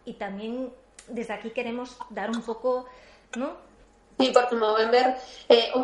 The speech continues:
Speaker 2: o sea, una parte del cáncer masculino que faltaría en, la, en Movember no deja de ser, eh, quizá pene,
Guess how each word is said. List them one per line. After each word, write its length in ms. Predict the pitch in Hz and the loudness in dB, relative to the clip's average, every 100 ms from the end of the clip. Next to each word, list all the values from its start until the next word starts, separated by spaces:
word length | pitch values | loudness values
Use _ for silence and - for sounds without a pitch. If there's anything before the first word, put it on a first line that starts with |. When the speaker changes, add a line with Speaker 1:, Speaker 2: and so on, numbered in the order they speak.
| - | 0
Speaker 2:
o 20 | |
sea, 140 | - | 2
una 160 | 240 254 | 4 4
parte 220 | 262 277 | 4 4
del 100 | 285 | 0
cáncer 240 | 262 262 254 | 0 -2 -2
masculino 420 | 254 - 254 254 | -2 -2 -4 -4
que 80 | 208 | -2
faltaría 460 | 214 208 196 214 214 | -2 -2 0 0 0
en, 100 | 214 | -2
la, 100 | 208 | -4
en 160 | 226 214 | -6 -4
Movember 480 | 208 208 226 269 277 | -2 -2 0 0 0
no 80 | 233 | 0
deja 280 | 214 214 | 0 0
de 40 | 202 | -2
ser, 500 | - 208 214 202 - | -2 -6 -6 -8 -12
eh, 240 | 196 190 185 | -8 -8 -8
quizá 400 | 196 202 190 190 | -8 0 0 2
pene, 480 | 208 214 254 330 | 2 2 -2 -4